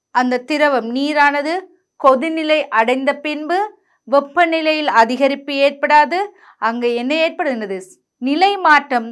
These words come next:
தான் நடைபெறும். அதன் காரணம் என்ன? அதற்கான காரணம் என்ன பிள்ளைகள்? அங்கு வெப்பநிலை அதிகரிப்பது என்பது அந்த துணிக்கைகளின் இயக்கப்பாட்டு சக்தியின் அளவீடு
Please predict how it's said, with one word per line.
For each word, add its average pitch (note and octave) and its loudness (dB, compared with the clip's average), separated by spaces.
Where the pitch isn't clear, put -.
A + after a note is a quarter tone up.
தான் A#3 0
நடைபெறும். G#3 -6
அதன் B3 0
காரணம் D#4 6
என்ன? D4+ -4
அதற்கான B3 0
காரணம் D#4 4
என்ன C#4+ -4
பிள்ளைகள்? G#3 -4
அங்கு B3 0
வெப்பநிலை F4+ 2
அதிகரிப்பது D4+ 0
என்பது D#4+ -2
அந்த C4 2
துணிக்கைகளின் E4+ -2
இயக்கப்பாட்டு D#4+ 2
சக்தியின் C4+ -2
அளவீடு D#4+ 2